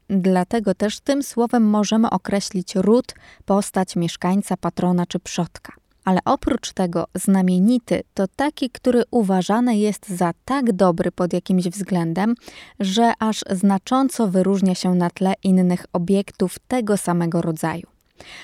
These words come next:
Ale czy ma to jakiś związek ze znamieniem? A jeśli tak, to jaki?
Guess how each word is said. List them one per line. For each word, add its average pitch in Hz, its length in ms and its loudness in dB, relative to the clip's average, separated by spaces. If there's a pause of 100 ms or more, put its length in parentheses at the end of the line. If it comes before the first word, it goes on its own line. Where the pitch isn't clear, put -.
Ale 190 240 4
czy - 120 -2
ma 190 160 4
to 277 120 -2
jakiś 247 300 -2
związek 202 600 0
ze 185 280 0
znamieniem? 190 840 4 (220)
A 226 100 -2
jeśli 262 440 -2
tak, 180 440 -4 (120)
to 247 120 4
jaki? 262 500 0